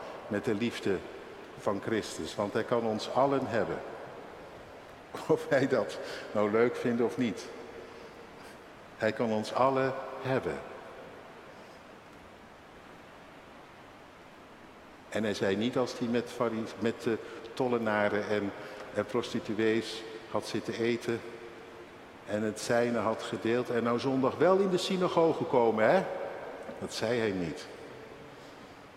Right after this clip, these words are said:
Is wel mooi hoor, als dat gebeurt. Daar word je ook niet minder van. Maar dat was niet waar het om ging. Hij zei, "Blijf in mijn liefde,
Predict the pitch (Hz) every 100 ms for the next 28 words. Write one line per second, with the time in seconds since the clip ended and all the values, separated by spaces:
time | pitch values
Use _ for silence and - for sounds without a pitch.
0 | - - - 85 98 123 90 90 92 -
1 | 82 - - 120 117 87 - - - -
2 | - - - 82 95 110 117 107 156 139
3 | 101 - 82 226 - - - - - -
4 | 98 101 113 - 120 - 127 135 - -
5 | - - - - - - - - - -
6 | - - - - - - - 107 113 120
7 | 113 - 131 92 80 92 - 104 104 113
8 | 123 120 123 107 107 113 123 -